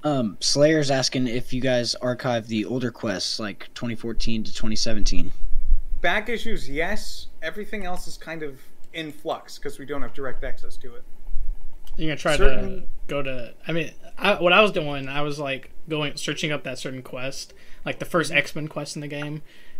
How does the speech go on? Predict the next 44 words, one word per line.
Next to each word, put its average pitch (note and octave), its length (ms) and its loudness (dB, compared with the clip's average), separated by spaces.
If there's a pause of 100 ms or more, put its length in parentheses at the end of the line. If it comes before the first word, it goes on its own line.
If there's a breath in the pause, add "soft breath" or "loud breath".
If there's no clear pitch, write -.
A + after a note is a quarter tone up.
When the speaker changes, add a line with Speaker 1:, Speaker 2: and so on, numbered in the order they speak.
(140)
Speaker 3:
You C3 120 -12
know, B2+ 120 -8
that's, - 380 -2
you C3+ 100 -2
know, B2 80 -2
so D3+ 200 -8
many C#3 160 4
years C3 240 4
ago, B2 240 -10
so B2 160 -8
I C3 60 -4
had B2+ 100 -2
to, C3 80 -6
like, B2+ 220 4
watch C3 200 0
someone C3 180 -4
else B2+ 140 -4
play C#3 280 -8
it B2+ 100 -12
live, A#2+ 440 -8 (120)
and C3 160 -6
that's B2+ 160 -4
how C3 140 -6
I C3 120 -4
was C3+ 160 -8
doing C3+ 240 -6
it. C3+ 140 -8 (680)
Speaker 2:
Some G#3+ 360 -2
people G3 560 4 (100)
do F#3+ 140 6
make G3+ 220 -4
videos, F#3 480 -2 (100)
but D#3 200 8
one F3 180 4
of G#3 80 -6
the G#3+ 100 -2
things G3 340 -2
about D3 480 -8
M D3+ 160 -6
C C#3 180 -10
O - 40 2
C D3+ 140 -6
event C3+ 280 -8
quests G3 380 -10